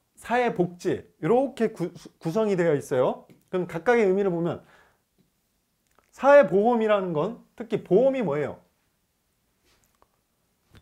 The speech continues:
그 다달이 보험료를 내고 어떤 뭐 사고라든지 어떤 아까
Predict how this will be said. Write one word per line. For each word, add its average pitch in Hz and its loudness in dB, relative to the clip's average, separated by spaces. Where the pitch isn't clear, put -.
그 170 2
다달이 233 2
보험료를 220 2
내고 160 2
어떤 170 -2
뭐 147 0
사고라든지 220 2
어떤 185 -2
아까 147 -8